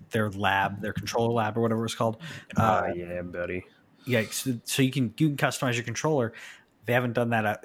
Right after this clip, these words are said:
Speaker 1: obviously with Xbox One X yet, but man, Series X, see, I s-, I missed it again. Uh, this looks really nice though, and, um,
Speaker 2: Did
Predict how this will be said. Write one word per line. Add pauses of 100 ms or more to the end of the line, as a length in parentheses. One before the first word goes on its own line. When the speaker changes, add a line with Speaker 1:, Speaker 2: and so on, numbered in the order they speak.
Speaker 1:
obviously
with
Xbox
One
X
yet,
but
man,
Series
X,
see,
I
s-,
I
missed
it
again. (520)
Uh,
this
looks (180)
really
nice
though, (320)
and,
um, (120)
Speaker 2:
Did